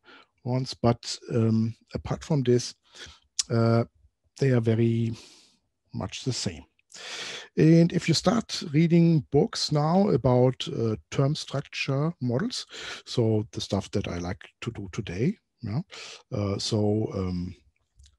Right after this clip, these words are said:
modeling the whole interest rate curve, uh, then often these books or, uh, lectures starts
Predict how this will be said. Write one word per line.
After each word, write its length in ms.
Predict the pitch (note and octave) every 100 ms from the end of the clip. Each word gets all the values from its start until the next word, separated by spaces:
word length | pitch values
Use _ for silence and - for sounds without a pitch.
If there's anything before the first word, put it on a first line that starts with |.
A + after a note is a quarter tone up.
| _ -
modeling 640 | G#2+ A2+ B2+ B2+ C3 C3+ - _ _ _ _
the 120 | A#2 E2+
whole 320 | A#2+ C#3+ C3+
interest 400 | B2 - - -
rate 160 | F#2+
curve, 420 | - F#2+ C3+ - - - - - -
uh, 140 | C3+ C3+
then 500 | F3 G3 G#3 G#3+ A3+ _
often 380 | G#3 - - E3
these 200 | D3 D3+
books 600 | - F3 - - - - -
or, 380 | A#2 G#2+ A2 A2+ -
uh, 500 | A2 G#2+ A2 A#2 A2+
lectures 480 | D3 - C#3+ C3 -
starts 640 | - B2 A#2 D3 -